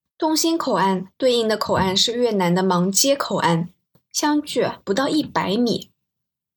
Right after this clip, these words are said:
在东兴口岸的主干道上，遍布着各种旅行社，在这里都不需要护照，只需要身份证就可以参加当日的一日团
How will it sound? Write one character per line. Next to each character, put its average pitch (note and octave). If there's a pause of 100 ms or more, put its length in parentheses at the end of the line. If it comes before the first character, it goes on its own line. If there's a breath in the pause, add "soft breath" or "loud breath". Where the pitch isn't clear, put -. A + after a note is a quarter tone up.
(180)
在 C#4+
东 D4+
兴 D4+
口 C4+
岸 G#3+
的 G#3
主 G3+
干 A3+
道 G#3
上， F#3 (260)
遍 C#4+
布 C#4
着 C4+
各 C#4+
种 G3
旅 F#3+
行 F3+
社， - (540)
在 G#3
这 G3+
里 E3+ (160)
都 D#4
不 E4
需 F4
要 D#4+
护 C#4
照， C4 (340)
只 E3+
需 -
要 G3+
身 C4+
份 C4+
证 G#3+
就 F#3+
可 G3+
以 F#3+
参 G3
加 G3
当 A3
日 G#3+
的 E3+
一 F3
日 A#3
团 E3+